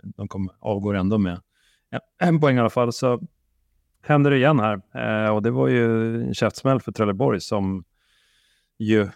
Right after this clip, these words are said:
börjar hamna i, i ett oroligt, eh, läge, eh, nära botten också. De, de får inte till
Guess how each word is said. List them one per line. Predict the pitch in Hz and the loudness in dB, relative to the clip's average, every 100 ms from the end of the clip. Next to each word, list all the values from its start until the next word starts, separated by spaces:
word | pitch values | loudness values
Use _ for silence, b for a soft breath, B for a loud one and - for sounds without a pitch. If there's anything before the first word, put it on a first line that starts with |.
| - | -10
börjar | 104 104 98 95 | -2 0 2 2
hamna | 98 98 113 110 98 | 2 2 2 2 0
i, | 98 | -2
i | 101 110 104 101 | -4 -6 -6 -4
ett | 95 - 110 | -4 -6 -8
oroligt, | 107 107 113 101 - 113 | -6 -4 -2 -4 -6 -4
eh, | 113 113 | -2 0
läge, | 107 101 101 98 | 0 0 0 -2
eh, | 98 - - - - _ _ _ _ | -2 -10 -16 -16 -16 _ _ _ _
nära | 104 104 95 | -6 -2 -2
botten | 98 - 104 | -4 -6 -8
också. | 110 - 101 - _ | -6 -6 -6 -6 _
De, | - 107 101 | -10 -8 -4
de | 107 | -6
får | - 107 | -4 -6
inte | 101 110 | -6 -6
till | 113 110 98 | -4 -4 -6